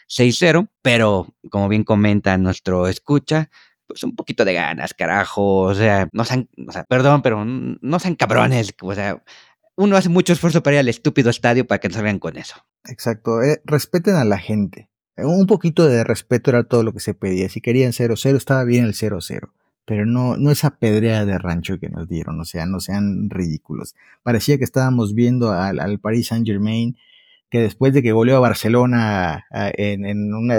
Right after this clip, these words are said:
Speaker 2: hace unos años en la Champions, para la vuelta le sacaron el partido porque se relajaron de más. Digo, el América no llegó a eso afortunadamente, pero, o sea, si les pasa a los monstruos, entiendo que le puede pasar a equipos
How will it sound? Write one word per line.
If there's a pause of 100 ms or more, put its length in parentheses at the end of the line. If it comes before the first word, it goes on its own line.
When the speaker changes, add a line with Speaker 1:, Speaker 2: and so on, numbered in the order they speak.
(120)
Speaker 2:
hace
unos
años
en
la
Champions, (540)
para
la
vuelta
le
sacaron
el
partido
porque
se
relajaron
de
más.
Digo,
el
América
no
llegó
a
eso
afortunadamente,
pero,
o
sea,
si
les
pasa
a
los
monstruos,
entiendo
que
le
puede
pasar
a
equipos